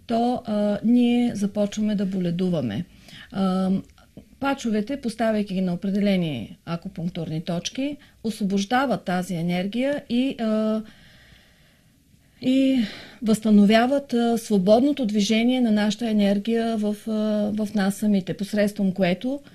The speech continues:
а, ние се самолекуваме. Ам, искам също да отбележа, че, а, тези пачове са, а, няма ограничение във възрастта.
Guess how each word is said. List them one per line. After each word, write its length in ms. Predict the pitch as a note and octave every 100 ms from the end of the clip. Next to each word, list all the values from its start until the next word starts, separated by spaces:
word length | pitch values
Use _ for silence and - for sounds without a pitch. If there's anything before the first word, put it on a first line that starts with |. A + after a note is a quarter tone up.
| - -
а, 300 | G#3+ G#3+ G#3
ние 240 | G#3+ G#3
се 200 | G#3 B3+
самолекуваме. 1000 | B3 B3 B3 A3+ A3 - F3 C3+ A2+ E3+ - - - - -
Ам, 600 | G3+ G3 G3 G3 G3 - - - _
искам 300 | B3 A#3+ D#4
също 260 | C#4 C#4+ C4+
да 60 |
отбележа, 500 | B3+ G3+ G#3 A3+ C4
че, 200 | B3+ A#3 -
а, 120 | F#3
тези 300 | F#3 A3+ B3
пачове 680 | C4+ A3 A3+ A3 G#3+ A3+ A3+ -
са, 280 | - G#3 G3 - - _
а, 400 | G#3 G#3 G3+ G3 -
няма 280 | G#3+ B3
ограничение 640 | B3+ G#3 G3 G3 A3+ A3 A3
във 180 | G3 F3+
възрастта. 560 | F3+ F3 F3 - E3+